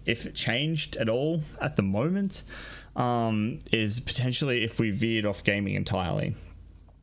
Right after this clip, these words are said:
Which is, you know, it's not off the books, but it could happen. Um, at, at that point, I don't know, maybe I'd, I'd start something new, new project, maybe, because it, I know, I, I, it's, it'd be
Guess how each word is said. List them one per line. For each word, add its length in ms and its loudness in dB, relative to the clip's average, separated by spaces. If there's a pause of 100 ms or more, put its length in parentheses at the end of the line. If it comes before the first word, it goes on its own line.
(220)
Which 240 4
is, 180 -2
you 120 0
know, 160 2
it's 280 0
not 220 2
off 160 2
the 80 2
books, 400 0
but 140 2
it 80 -2
could 140 4
happen. 440 0 (480)
Um, 760 2 (100)
at, 260 2
at 160 2
that 220 2
point, 280 2
I 120 2
don't 100 2
know, 160 4
maybe 380 2
I'd, 320 0
I'd 140 2
start 280 -2
something 300 0
new, 320 0 (160)
new 100 2
project, 380 0
maybe, 400 2
because 680 2
it, 240 0
I 120 4
know, 560 2 (120)
I, 40 2
I, 120 2 (520)
it's, 240 0
it'd 280 0 (260)
be 200 2